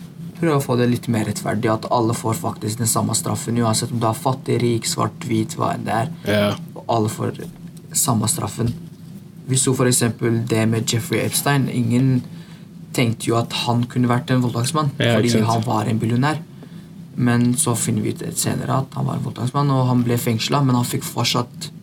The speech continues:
Speaker 1: lov til å gå ut og jobbe
Speaker 2: Ja.
Speaker 1: i offentligheten når han var, når han var liksom convinced,
Speaker 2: En
Speaker 1: eh,
Speaker 2: voldtektsmann.
Speaker 1: rapist da, en voldtektsmann. Og det synes jeg ikke er noe greit,
Speaker 2: Ja, ikke sant.
Speaker 1: uansett hvem du er.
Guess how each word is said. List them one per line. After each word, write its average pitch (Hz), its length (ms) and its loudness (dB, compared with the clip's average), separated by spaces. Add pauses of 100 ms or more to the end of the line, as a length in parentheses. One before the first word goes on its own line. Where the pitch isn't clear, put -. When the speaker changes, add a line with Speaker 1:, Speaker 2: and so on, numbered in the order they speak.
(120)
Speaker 1:
lov 120 320 2
til 131 140 0
å 120 60 2
gå 117 260 2
ut 120 100 -4
og 123 100 2
jobbe 131 320 2 (140)
Speaker 2:
Ja. 107 260 4 (160)
Speaker 1:
i - 40 -6
offentligheten 123 760 2
når 120 200 4
han 113 240 2
var, 120 240 2
når 120 180 4
han 113 180 2
var 113 120 0
liksom 113 240 0
convinced, 110 560 -2 (880)
Speaker 2:
En 120 80 0 (100)
Speaker 1:
eh, 113 60 6
Speaker 2:
voldtektsmann. 117 360 4
Speaker 1:
rapist 139 200 2
da, 127 120 2 (100)
en 123 80 0
voldtektsmann. 117 500 0 (720)
Og 123 100 2
det 135 140 4
synes 123 180 4
jeg 104 160 2
ikke - 80 -4
er 95 60 0
noe 104 140 2
greit, 120 280 2 (160)
Speaker 2:
Ja, 104 200 4
ikke 113 200 4
sant. 107 320 2
Speaker 1:
uansett - 220 -12 (100)
hvem 107 200 2
du 101 80 -2
er. 85 160 -6